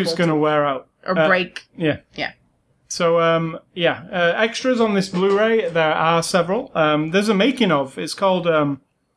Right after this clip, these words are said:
Speaker 1: United We Stand, Divided We Fall, The Making of Captain America. It's split into two parts. They're, uh, about twenty minutes each.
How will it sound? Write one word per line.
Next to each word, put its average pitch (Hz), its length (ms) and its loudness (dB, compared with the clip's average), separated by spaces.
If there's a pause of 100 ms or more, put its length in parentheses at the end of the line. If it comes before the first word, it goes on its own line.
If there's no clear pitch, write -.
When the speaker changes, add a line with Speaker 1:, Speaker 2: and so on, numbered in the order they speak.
(540)
Speaker 1:
United 180 420 0
We 175 100 -2
Stand, 147 640 0
Divided 143 440 0
We 143 100 0
Fall, 165 280 0
The 139 80 -4
Making 147 300 2
of 147 100 -2
Captain 151 320 -2
America. 156 360 0
It's 143 100 -6
split 226 200 0
into 190 160 -4
two 196 240 0
parts. 196 500 0
They're, 156 340 2
uh, 151 240 2
about 170 260 0
twenty 185 260 2
minutes 185 320 0
each. - 420 -4